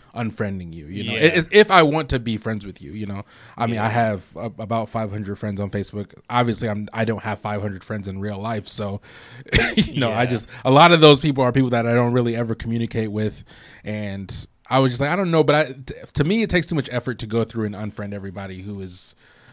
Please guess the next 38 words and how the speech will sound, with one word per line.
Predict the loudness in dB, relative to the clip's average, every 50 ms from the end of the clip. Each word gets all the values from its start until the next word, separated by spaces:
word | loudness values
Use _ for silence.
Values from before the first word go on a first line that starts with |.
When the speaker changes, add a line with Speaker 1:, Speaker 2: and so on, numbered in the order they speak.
| _ _
Speaker 1:
saying | -8 -6 -4 -4 -4 -6
the | -8 -10
stupid | -8 -8 -8 -8 -8 -10
stuff, | -10 -8 -6 -6 -6 -4
so | -4 -4
I | -4 -4
think, | -4 -4 -6 -6 -8 -14 -18 _ _ _ _ _ _ _ -12
uh, | -10 -8 -8 -8
Bryce, | -8 -6 -2 0 0 0 0 0
you | -2 -4
said | -2 0 0 0 0
it, | -2 -4
g-, | -6 -8 -10 -10 -14 -12
just | -8 -6 -4
Speaker 2:
Yeah, | -2 -2 -2
Speaker 1:
ignore | 0 2 2 4 2
Speaker 2:
I, | 2
Speaker 1:
it. | 0 -2
Yeah, | -2 0
Speaker 2:
I, | 2 2 2 2 2 0 0
Speaker 1:
just | -2 -4 -4
Speaker 2:
yeah, | -2 -2 -2 0
I | -2 -2
ignore | -2 -2 -4 -4 -4 -2 0 0
it | 0 -2
and | -2 -4
I | -6 -6
treat | -6 -8 -8 -6 -6
it | -6 -6 -8 -10 -12 -12
as | -10 -8 -8
if | -8 -8
it's | -8 -8 -8
hyperbole. | -8 -8 -8 -8 -10 -10 -8 -8 -10 -10 -10 -12 -10
Speaker 1:
Yeah. | -2 2 4 4 4
Speaker 2:
Like, | 4 2
it's | 0 -4 -4
just | -6 -6 -6 -4
someone | -4 -4 -4 -4 -4 -6 -6 -6 -8 -10